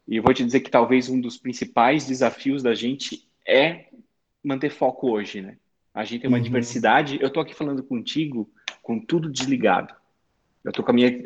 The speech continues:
Speaker 1: atenção cem por cento aqui conversando contigo.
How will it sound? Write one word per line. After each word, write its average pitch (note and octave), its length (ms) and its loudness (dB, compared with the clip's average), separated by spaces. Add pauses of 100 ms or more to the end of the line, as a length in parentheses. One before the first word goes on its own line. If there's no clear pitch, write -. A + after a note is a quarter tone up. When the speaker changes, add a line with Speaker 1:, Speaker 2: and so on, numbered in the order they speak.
Speaker 1:
atenção A2+ 500 2
cem D3+ 200 -2
por E3 160 -4
cento C3+ 260 -2
aqui C3+ 160 -6
conversando B2+ 500 -4
contigo. A2+ 600 -2